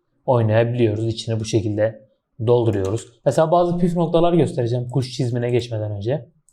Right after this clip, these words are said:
Bunu altına alalım. Çift tıklayıp bunu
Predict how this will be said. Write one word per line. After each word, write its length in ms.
Bunu 140
altına 320
alalım. 440
Çift 260
tıklayıp 420
bunu 320